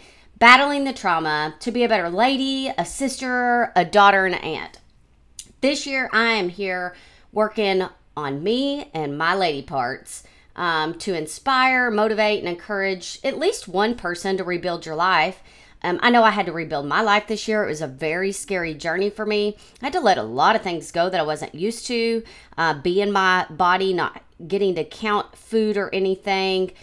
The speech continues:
turned into starvation, never really turned into overeating 'cause I was so stressed out. Um,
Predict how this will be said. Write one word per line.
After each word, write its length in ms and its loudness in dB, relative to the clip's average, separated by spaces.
turned 300 0
into 260 -2
starvation, 1200 0
never 300 2
really 220 0
turned 240 -2
into 180 0
overeating 580 -2
'cause 140 -8
I 60 -8
was 120 -10
so 140 -6
stressed 500 -2
out. 520 2
Um, 540 0